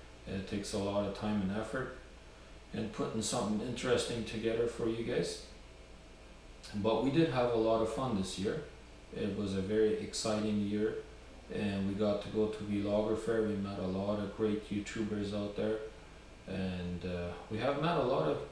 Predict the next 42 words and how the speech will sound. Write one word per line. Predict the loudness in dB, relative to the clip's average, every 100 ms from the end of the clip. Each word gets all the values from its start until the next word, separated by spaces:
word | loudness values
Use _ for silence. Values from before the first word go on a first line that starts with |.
| 2
great | 2 4
people | 2 0 2 4
overall, | 4 2 2 2 0
so | -2 -2 -2 -6 -14 -18 -18 -18 -18 -18 -18 -16 -2
anyways, | 2 4 6 4 2
I | 0
don't | 2 2
wanna | 2 2
drag | 2 2 2
this | 0 -2
on | -2 -4
too | -2 0
long, | 0 0 -2
so | -4 -4 -4 -8 -14 -18 -18 -8
the | -2
video | 2 4 4
has | 2
probably | 0 0 2 0
been | 0 0
long | 2 0 2
enough | 0 -2 -2
for |
you | -2 0 0
guys | -2 0
already, | 0 0 -2
so | -4 -4 -4 -6 -14 -16 -14 -14 -12 -2
we | 0
appreciate | 0 0 -2 0 0 -2 -2
you |
guys, | 0 2 2 0
and | 0 2
I | 2
hope | 2 2 2 0
all | 0 2
of | 2 4
your | 4
New | 4 2 0
Year | 2 2
resolutions | 4 4 4 2 0 -2 -4 -4 -6 -4
will | -4
come | -2 -2 -4 0
true, | -2